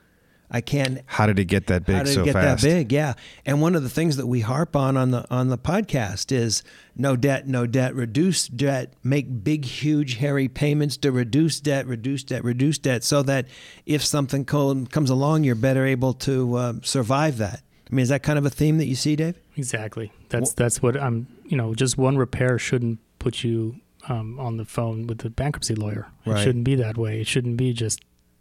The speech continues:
Speaker 3: you know, something that usually would have been small, but for the huge credit card debt that person's,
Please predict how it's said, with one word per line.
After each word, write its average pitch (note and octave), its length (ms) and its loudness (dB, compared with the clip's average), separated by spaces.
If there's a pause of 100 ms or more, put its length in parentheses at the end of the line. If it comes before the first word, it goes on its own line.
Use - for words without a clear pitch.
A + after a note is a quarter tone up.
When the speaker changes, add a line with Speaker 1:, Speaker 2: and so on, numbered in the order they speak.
(320)
Speaker 3:
you D3 100 -2
know, A2+ 220 -4
something B2 340 -2
that A#2 140 -2 (280)
usually B2+ 380 2
would A#2 140 0
have A#2 100 0
been A2+ 140 -2
small, B2+ 520 -2 (500)
but B2 220 0
for A#2+ 380 0
the A#2 120 0
huge A#2 320 -2
credit C#3+ 260 0
card A2 220 -2
debt A2 240 -4
that A2 160 -4
person's, - 640 -4